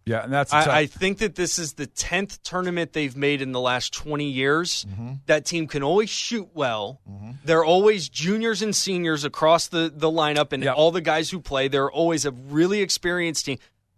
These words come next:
Speaker 2: That's a game that I'm looking at going, eh,
Speaker 1: Yeah, Mar-, but Marquette,
Speaker 3: Yeah.
Speaker 1: Marquette's gonna be tough. My
Speaker 2: Mar-
Speaker 1: got, I got Marquette going very far in this tournament. They are welcome. You're right, though.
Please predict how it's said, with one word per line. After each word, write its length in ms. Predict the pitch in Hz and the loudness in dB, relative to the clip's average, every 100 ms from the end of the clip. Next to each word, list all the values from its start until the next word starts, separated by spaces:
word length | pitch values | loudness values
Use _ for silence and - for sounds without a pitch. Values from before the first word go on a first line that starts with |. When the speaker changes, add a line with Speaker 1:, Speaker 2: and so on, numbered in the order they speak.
| _ | _
Speaker 2:
That's 300 | - 190 208 | 2 4 2
a 80 | 190 | -2
game 300 | 135 151 143 | 0 0 2
that 120 | 135 | 2
I'm 160 | 131 135 | 2 0
looking 260 | 127 131 | -2 -2
at 140 | 120 107 | -6 -4
going, 260 | 120 117 | -4 -6
eh, 760 | 131 113 127 147 156 147 147 143 | -8 -8 -8 -10 -10 -12 -12 -6
Speaker 1:
Yeah, 300 | 123 120 113 117 | -2 0 0 2
Mar-, 200 | 160 170 - - | 2 2 0 -2
but 200 | 147 170 | 0 2
Marquette, 460 | 147 220 143 131 | 4 4 4 2
Speaker 3:
Yeah. 60 | - | -2
Speaker 1:
Marquette's 480 | 147 143 - 131 - | -2 -2 0 -2 -2
gonna 160 | 135 110 | -6 -6
be 80 | |
tough. 320 | 104 123 110 131 | -6 -4 -4 -2
My 140 | 131 | 0
Speaker 2:
Mar- 100 | 156 | 0
Speaker 1:
got, 240 | 135 - | -2 -4
I 100 | 120 | -4
got 160 | 131 139 | -2 -2
Marquette 400 | 123 113 127 113 | -4 -4 -4 -4
going 240 | 123 104 | -4 -6
very 240 | 95 104 104 | -6 -6 -6
far 240 | - 104 | -6 -6
in 60 | 95 | -6
this 140 | 95 | -8
tournament. 400 | - 104 95 95 | -8 -6 -4 -4
They 340 | - 123 113 98 - - | -2 -2 -2 -6 -12 -6
are 160 | 139 131 | -2 0
welcome. 380 | 131 127 127 135 | 2 0 0 -2
You're 80 | |
right, 280 | 135 165 165 | 4 4 4
though. 300 | - 98 98 | 0 -2 -4